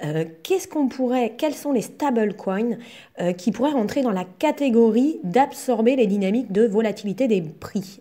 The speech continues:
Voilà. En quelque sorte, c'est presque un use case, ça.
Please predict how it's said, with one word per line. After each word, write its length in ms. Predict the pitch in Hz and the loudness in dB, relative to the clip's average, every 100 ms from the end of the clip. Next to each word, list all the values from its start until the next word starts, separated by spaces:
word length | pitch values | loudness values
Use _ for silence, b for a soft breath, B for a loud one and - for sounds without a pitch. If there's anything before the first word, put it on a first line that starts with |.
| - | -8
Voilà. 280 | 185 170 - B B B | -4 -4 -8 B B B
En 120 | - 175 | -6 0
quelque 340 | 285 294 233 | 2 2 0
sorte, 260 | - 285 - | 0 -4 -6
c'est 280 | - - | -10 -6
presque 320 | 175 - 294 208 | -4 -2 -2 -2
un 120 | 170 | 0
use 320 | 208 247 202 208 | 0 2 0 -2
case, 420 | 226 226 - 175 | -2 0 -4 -10
ça. 200 | 160 | -10